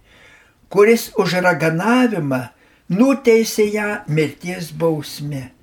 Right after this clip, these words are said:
Buvo gyva sudeginta ant laužo Ruano turgoje. Bet po dvidešimt penkių metų jos byla pasiekė popiežių Kalikstą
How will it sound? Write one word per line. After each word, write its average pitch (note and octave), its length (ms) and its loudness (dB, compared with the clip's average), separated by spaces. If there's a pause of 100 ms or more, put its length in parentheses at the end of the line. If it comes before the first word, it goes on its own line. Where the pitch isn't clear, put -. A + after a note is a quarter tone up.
(600)
Buvo B3 400 4
gyva B3 380 2
sudeginta B3 880 2
ant A#3 140 -2
laužo A3 720 0
Ruano G3+ 540 0
turgoje. F3+ 800 -4 (1400)
Bet F#3 380 -2
po F#3 140 0
dvidešimt E3+ 680 -4
penkių D#3+ 460 -2
metų E3+ 640 -4 (500)
jos F3+ 380 2
byla F#3 360 0
pasiekė G3+ 680 -4
popiežių F3 760 -2 (580)
Kalikstą E3 880 -2